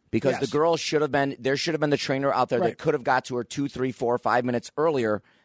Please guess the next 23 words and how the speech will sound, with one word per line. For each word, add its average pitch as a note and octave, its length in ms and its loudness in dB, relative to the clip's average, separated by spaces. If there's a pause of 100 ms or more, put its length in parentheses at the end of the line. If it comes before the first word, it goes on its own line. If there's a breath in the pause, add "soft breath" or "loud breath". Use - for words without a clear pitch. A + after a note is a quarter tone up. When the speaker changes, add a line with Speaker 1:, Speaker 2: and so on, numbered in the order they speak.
Speaker 1:
than A#2+ 120 0
what A#2+ 140 2
she B2+ 100 -6
did. D3 260 -2 (300 soft breath)
And D3 160 2
with D3+ 140 0
head G3 160 0
injuries, C#3+ 560 0 (120)
that C3+ 220 0
could C#3+ 220 -6
sometimes D3+ 480 0
be C3 180 -2
all B2+ 160 2
the D3 80 0
difference. D#3+ 260 0
Speaker 2:
Yeah, - 60 0
you G3+ 180 0
don't G#3 160 2
know. E3+ 240 -6 (160)
Speaker 1:
Thankfully, E3 480 0
the D3+ 120 2
girl C#3+ 260 2
was C3 300 0